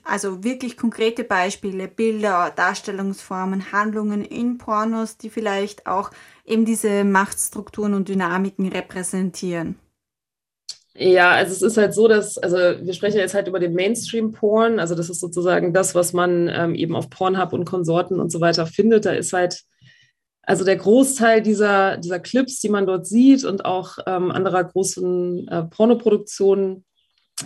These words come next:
Speaker 2: ähm, also s-, werden dem, äh, Gonzo-Genre zugeordnet. Und das, äh, sogenannte Gonzo-Genre, ähm, das fing eigentlich an, ähm, also, äh,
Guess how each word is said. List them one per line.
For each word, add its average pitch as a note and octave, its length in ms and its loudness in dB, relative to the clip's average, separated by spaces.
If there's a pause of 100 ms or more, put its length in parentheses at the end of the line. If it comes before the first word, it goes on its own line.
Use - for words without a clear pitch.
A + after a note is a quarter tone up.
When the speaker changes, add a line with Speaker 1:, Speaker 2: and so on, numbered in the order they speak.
Speaker 2:
ähm, F3 580 0
also E3+ 260 0
s-, D#3 460 -4 (100)
werden E3+ 460 4
dem, E3+ 400 2
äh, D#3+ 180 0
Gonzo-Genre G3 1120 4
zugeordnet. G#3 1120 -2 (720)
Und F#3+ 140 0
das, F#3 460 0
äh, G3 140 4
sogenannte G3 380 4
Gonzo-Genre, G3 1120 2
ähm, F3+ 240 -4
das F3 180 -8
fing G#3+ 260 -2
eigentlich F3+ 560 -4
an, G#3 420 2
ähm, F3+ 540 -6 (180)
also, E3+ 480 0 (260)
äh, - 160 -14